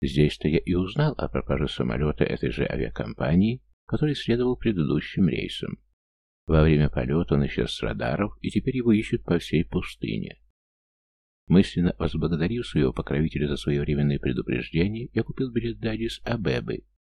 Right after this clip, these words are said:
погрузился в веселенький самолет и отправился в столицу Эфиопии. Аддис-Абеба вновь встретила меня очередным проливным дождем, а также специфическим запахом эвкалиптовых рощ, в избытке растущих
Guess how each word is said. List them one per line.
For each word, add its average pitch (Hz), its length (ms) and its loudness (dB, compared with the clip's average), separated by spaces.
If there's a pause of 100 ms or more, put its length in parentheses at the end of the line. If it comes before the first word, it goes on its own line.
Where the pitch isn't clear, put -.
погрузился 143 520 2
в 78 40 6
веселенький 65 520 0
самолет 104 540 0
и - 100 -4
отправился 110 460 -2
в 101 60 -4
столицу - 640 0
Эфиопии. - 720 -4 (1080)
Аддис-Абеба 82 880 4 (180)
вновь 110 260 4
встретила 98 400 0
меня 90 280 4
очередным 85 480 2
проливным 82 520 4
дождем, 69 680 2
а 92 100 -4
также 123 320 2
специфическим - 720 -4
запахом 92 500 0
эвкалиптовых 92 760 0
рощ, - 340 2
в 78 120 0
избытке 67 380 -2
растущих - 720 -2